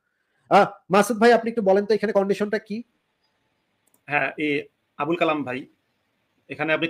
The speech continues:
Speaker 2: আপনি নিচে যেটা, নিচে হচ্ছে গল্প, নিচে, আপনি নিচের যেটা বলছেন না, যেটা আপনি পড়লেন, সেটা হচ্ছে একটা এই, এই হাদিসের প্রেক্ষিতে একটা গল্প, সেখানে আবু বকর ওমর একটা কথা বলেছে, কিন্তু এটা হচ্ছে মূলনীতি, উসুলে ইসলাম। ইসলামের মূলনীতি হচ্ছে যেটা, এই যে স-, এক-, দেখা যাচ্ছে orange color করে রেখেছেন,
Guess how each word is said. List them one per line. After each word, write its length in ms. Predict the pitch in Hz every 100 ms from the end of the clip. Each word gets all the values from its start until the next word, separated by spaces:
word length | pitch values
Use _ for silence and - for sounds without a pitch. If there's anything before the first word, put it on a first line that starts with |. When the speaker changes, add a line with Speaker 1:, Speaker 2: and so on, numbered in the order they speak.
| 165
Speaker 2:
আপনি 240 | 147 165
নিচে 220 | 156 156 170
যেটা, 200 | 180 165
নিচে 180 | 147
হচ্ছে 160 | 170 170
গল্প, 320 | 143 160 120
নিচে, 220 | 123 123 139
আপনি 220 | 135 151
নিচের 240 | 147 156
যেটা 140 | 165 170
বলছেন 260 | 165 196
না, 80 | 214
যেটা 160 | 143 147
আপনি 140 | 151
পড়লেন, 320 | 165 160 127
সেটা 380 | - _ _ -
হচ্ছে 140 | 165 180
একটা 140 | 185
এই, 140 | 165
এই 220 | 170 170 185
হাদিসের 360 | 147 175 185
প্রেক্ষিতে 360 | 185 180 196 196
একটা 160 | 185
গল্প, 320 | 151 147 151 214
সেখানে 320 | 165 165 170
আবু 240 | 147 160
বকর 220 | 165 160 156
ওমর 200 | 160 190
একটা 160 | - 143
কথা 160 | 139 135
বলেছে, 340 | 123 - 117 _ _ _ _
কিন্তু 180 | 165 170
এটা 120 | 170
হচ্ছে 140 | 180 175
মূলনীতি, 400 | 170 202 180 131
উসুলে 320 | 139 196 185
ইসলাম। 400 | 151 - 123 117
ইসলামের 400 | 127 - 165 165
মূলনীতি 380 | 139 185 202 196
হচ্ছে 340 | 180 - 208
যেটা, 340 | 196 143 160 190
এই 120 | 135
যে 140 | 135 -
স-, 160 | - -
এক-, 240 | 131 127
দেখা 180 | 139 135
যাচ্ছে 160 | 139 -
orange 260 | 139 151
color 200 | 143 147
করে 180 | 143 139
রেখেছেন, 380 | 131 127 131